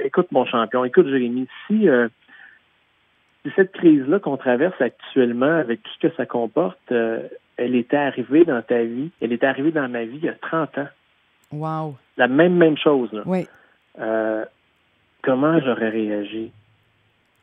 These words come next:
Speaker 1: Et
Speaker 2: Oh.
Speaker 1: là, euh, papier crayon à la main, honnêtement, parce que, je le dis, hein, papier crayon tout le temps, tout le temps, tout le temps, c'est, c'est, c'est la plus belle des choses que vous pouvez vous offrir.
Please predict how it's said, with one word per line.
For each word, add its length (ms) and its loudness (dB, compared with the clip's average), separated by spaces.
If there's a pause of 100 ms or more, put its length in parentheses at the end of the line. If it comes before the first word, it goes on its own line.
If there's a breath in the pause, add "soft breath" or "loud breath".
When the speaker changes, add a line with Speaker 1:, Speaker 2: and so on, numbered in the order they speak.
(200)
Speaker 1:
Et 80 2
Speaker 2:
Oh. 60 0
Speaker 1:
là, 120 4
euh, 580 2 (100)
papier 300 -2
crayon 340 2
à 80 4
la 120 4
main, 260 0
honnêtement, 420 0
parce 220 -8
que, 240 0 (200)
je 100 -12
le 160 2
dis, 300 -4
hein, 200 -4 (340)
papier 300 -2
crayon 320 -2
tout 120 0
le 60 4
temps, 160 0
tout 100 -2
le 40 0
temps, 160 -2
tout 100 -2
le 60 -2
temps, 280 -2
c'est, 100 -14 (120)
c'est, 140 -6
c'est 120 -12
la 80 -2
plus 120 -6
belle 180 0
des 120 0
choses 200 0
que 60 -6
vous 100 -8
pouvez 160 -2
vous 120 -6
offrir. 340 -4